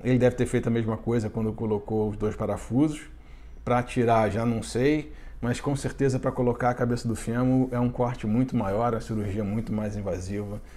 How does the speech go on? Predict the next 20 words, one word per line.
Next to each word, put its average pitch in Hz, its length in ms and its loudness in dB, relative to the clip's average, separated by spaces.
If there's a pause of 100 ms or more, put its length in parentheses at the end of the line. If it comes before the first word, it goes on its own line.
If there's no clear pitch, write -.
(440)
é, 95 420 -4 (360)
aí 110 500 0
já 113 120 -2
é 110 40 -2
uma 113 100 -2
cirurgia 107 320 -4
que 98 60 -10
talvez 101 240 -4
precise 104 360 -6
de 98 100 -6
transfusão 107 440 -4
sanguínea, 110 520 2
é - 20 2
um 123 60 2
negócio 123 320 0
muito 165 180 4
mais 147 120 2
complicado. 107 520 0
Então, 120 220 -2
Kleber, 131 460 6